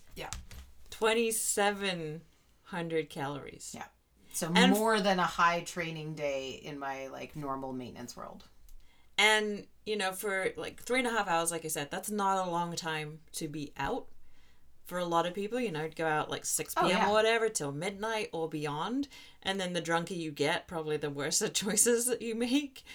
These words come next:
Speaker 2: in
Speaker 1: Yeah.
Speaker 2: terms of, like, food. And then the more hungover you are the next day,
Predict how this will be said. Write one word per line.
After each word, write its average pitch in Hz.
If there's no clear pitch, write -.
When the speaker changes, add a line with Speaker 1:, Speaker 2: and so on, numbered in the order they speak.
Speaker 2:
in 151
Speaker 1:
Yeah. 185
Speaker 2:
terms 190
of, 175
like, 165
food. 160
And 185
then 180
the 175
more 165
hungover 170
you 165
are 156
the 156
next 156
day, 190